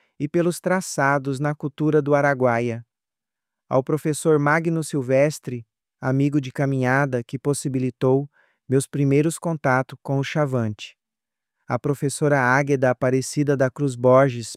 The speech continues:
pelo companheirismo e leitura rigorosa da versão final da pesquisa. Ao cineasta, amigo e militante do audiovisual, Joel Pizzini,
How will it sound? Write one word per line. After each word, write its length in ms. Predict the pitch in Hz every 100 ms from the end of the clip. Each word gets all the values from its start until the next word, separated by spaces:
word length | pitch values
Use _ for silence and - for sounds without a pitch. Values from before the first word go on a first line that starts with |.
| -
pelo 220 | 139 135
companheirismo 880 | - 151 160 156 147 135 156 151 156
e 60 | 143
leitura 400 | 139 - 147 143
rigorosa 640 | 160 160 160 131 135 135
da 140 | 131 127
versão 420 | 135 - 143 135
final 360 | - 151 131
da 100 | 131
pesquisa. 760 | 135 151 - - 120 107 110 104 _ _ _ _ _ _ _ _
Ao 160 | 120 123
cineasta, 880 | - 143 131 123 131 147 - 113 107 _ _ _ _
amigo 420 | 127 123 147 165 151
e 60 |
militante 600 | 139 135 127 143 143 -
do 160 | 131 127
audiovisual, 880 | 123 123 120 113 117 117 131 139 - _ _ -
Joel 360 | 135 131 147
Pizzini, 760 | - 139 - - 165 160 131